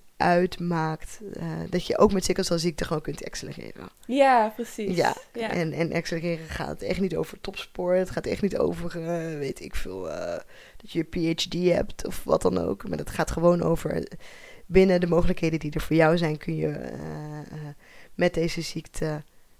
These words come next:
Speaker 1: eh, accelereren.
Speaker 2: Ja, dus niet over status, maar over dat jij kunt,
Speaker 1: Ja.
Speaker 2: ten volste kunt zijn wie je
Speaker 1: Ja.
Speaker 2: bent en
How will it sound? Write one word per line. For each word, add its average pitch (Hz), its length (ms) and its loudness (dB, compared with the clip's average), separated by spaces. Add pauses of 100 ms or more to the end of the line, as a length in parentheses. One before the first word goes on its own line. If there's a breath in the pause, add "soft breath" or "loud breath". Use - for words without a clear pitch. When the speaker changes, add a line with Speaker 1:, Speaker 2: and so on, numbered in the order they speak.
Speaker 1:
eh, 151 100 -10 (520)
accelereren. 143 640 -10 (140)
Speaker 2:
Ja, 190 280 0
dus 208 160 -8
niet 202 180 -4
over 202 180 -6
status, 214 480 -6
maar 208 260 -6
over 202 220 -8
dat 208 220 -8
jij 202 440 -4
kunt, 208 240 -8 (800 soft breath)
Speaker 1:
Ja. 240 220 -2
Speaker 2:
ten 214 120 0
volste 208 420 -4
kunt - 460 -8 (260)
zijn 196 360 -4
wie 208 100 0
je 214 60 6
Speaker 1:
Ja. 269 120 4
Speaker 2:
bent 202 180 -2
en 196 260 -8